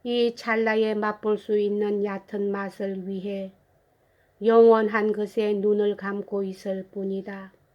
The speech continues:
이런 태도는 실존 철학에서 말하는 근거 상실의 상태에 있다고 할 수 있다.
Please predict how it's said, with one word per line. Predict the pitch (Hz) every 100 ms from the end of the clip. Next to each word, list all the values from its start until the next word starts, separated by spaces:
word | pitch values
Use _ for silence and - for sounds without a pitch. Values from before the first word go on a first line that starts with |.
| _ _ _ _ _ _ _ _ _ _ _ _
이런 | 240 233 233 226
태도는 | - 214 214 220 214 214 208
실존 | - 226 208 220 208 196
철학에서 | - 196 202 202 190 202
말하는 | 196 190 196 196 196 196 190 190 _ _ _ _ _ _ _ _
근거 | - 226 226 220 226 220
상실의 | 214 233 214 208 - 214 208
상태에 | 202 214 202 202 208 202
있다고 | 190 - 196 185 196
할 | 190 196 190
수 | - 202
있다. | 190 190 - 202 190